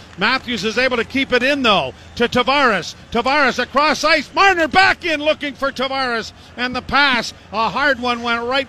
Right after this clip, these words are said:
by him and down the ice. Sandin will go back to retrieve it with fifty-four seconds left to go in the power play. Sandin dropping the puck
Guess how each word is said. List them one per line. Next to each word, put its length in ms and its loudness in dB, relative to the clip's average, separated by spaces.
by 280 0
him 240 -4
and 120 -6
down 240 0
the 140 0
ice. 500 -2
Sandin 600 -4
will 120 -2
go 140 -2
back 260 0
to 80 -14
retrieve 400 -6
it 140 -4
with 140 -8
fifty-four 600 -4
seconds 460 -6
left 220 -4
to 80 -6
go 220 -2
in 60 -8
the 60 -6
power 380 -2
play. 280 -4
Sandin 720 -2
dropping 440 -2
the 80 -4
puck 240 0